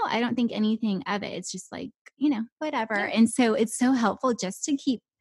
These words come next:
Speaker 1: doing it, and it just gets easier and easier.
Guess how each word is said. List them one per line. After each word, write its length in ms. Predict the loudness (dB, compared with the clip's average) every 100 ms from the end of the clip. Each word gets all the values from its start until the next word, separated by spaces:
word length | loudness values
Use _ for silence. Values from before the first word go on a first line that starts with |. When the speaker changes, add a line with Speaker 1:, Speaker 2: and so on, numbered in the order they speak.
| _ _ 2
Speaker 1:
doing 300 | 6 8 6
it, 200 | 4 0
and 280 | 2 6 4 2 -12 _ _ _ _ _
it 120 | 0
just 200 | 2 2
gets 160 | 2 0 2
easier 540 | 2 2 0 0 2
and 140 | 2 2
easier. 560 | 0 -2 -6 -4 -4